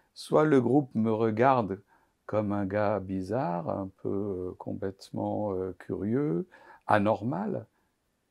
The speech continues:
Et ce regard sur moi fait que je lâche le tabac, c'est ça qui m'a rendu anormal.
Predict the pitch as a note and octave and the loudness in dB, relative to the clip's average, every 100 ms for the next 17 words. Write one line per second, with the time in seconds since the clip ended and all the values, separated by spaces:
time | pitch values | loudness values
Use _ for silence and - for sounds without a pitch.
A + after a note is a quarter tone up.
0 | _ _ - G2+ - - A2 G2 A#2+ C3 | _ _ -6 -6 -6 -6 -2 0 2 2
1 | C#3+ C3 - - G2+ G#2 G#2 C#3 - A2+ | 0 -2 -10 -6 -6 -4 -2 -4 -4 -4
2 | G#2 G2+ G2+ B2 B2+ G#2 - G#2 G2+ A#2+ | -4 -4 -2 -2 -4 -8 -6 -8 -4 -6
3 | C3 A2+ G#2+ - C3 - _ _ _ _ | -4 -6 -4 -2 -4 -6 _ _ _ _
4 | _ G2 G2+ F#2+ G#2 F#2+ G2 G2+ F#2+ F#2 | _ -4 -2 -2 -2 -4 -4 -2 -2 -4
5 | G2 G2+ G#2+ G#2 | -4 -6 -6 -10